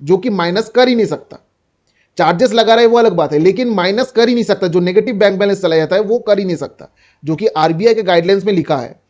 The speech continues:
लेकिन कोई फॉलो करता है क्या? कोई भी फॉलो नहीं करता है, कोई भी बैंक फॉलो नहीं करता। ले, उसी तरीके से एनबीएफसीज भी यहाँ पर कुछ ऐसे रूल्स एनबीएफसीज के ऊपर भी है, क्योंकि वो आरबीआई से लाइसेंस्ड है। अगर वो यहाँ पर फॉलो नहीं करेगा तो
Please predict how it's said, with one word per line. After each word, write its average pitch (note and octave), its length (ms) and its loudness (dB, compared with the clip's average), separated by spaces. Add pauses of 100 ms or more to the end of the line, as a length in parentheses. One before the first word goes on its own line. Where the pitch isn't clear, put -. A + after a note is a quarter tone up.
(120)
लेकिन F3+ 260 0
कोई A3+ 200 0
फॉलो A3 280 2
करता A#3 260 0
है G3+ 100 2
क्या? F3+ 200 0 (600)
कोई G#3+ 160 4
भी A#3+ 100 -2
फॉलो F#3+ 400 2
नहीं F3+ 200 0
करता E3+ 260 0
है, D3+ 40 2
कोई F#3+ 180 2
भी G3 100 -2
बैंक E3 260 -2
फॉलो D#3 180 -2
नहीं C#3+ 140 -8
करता। - 380 -18 (400)
ले, A#3 240 2 (300)
उसी G#3 180 -2
तरीके A3 340 2
से A3+ 380 0
एनबीएफसीज G3+ 680 0
भी F#3 160 -4
यहाँ E3 380 0
पर A3 120 0
कुछ G3+ 300 -2
ऐसे E3 340 0
रूल्स F3+ 340 0
एनबीएफसीज F3 480 -2
के G#3 80 -4
ऊपर G#3+ 220 0
भी G3+ 80 -2
है, F#3 60 0
क्योंकि G3 240 -6
वो A3+ 120 -2
आरबीआई G#3+ 280 2
से G#3+ 100 0
लाइसेंस्ड F#3 360 0
है। E3+ 160 -8 (1160)
अगर G3 260 2
वो F#3 400 2
यहाँ G3+ 240 0
पर G3 200 -2
फॉलो F3 320 0
नहीं F3+ 220 0
करेगा F3 360 2
तो A3 220 -2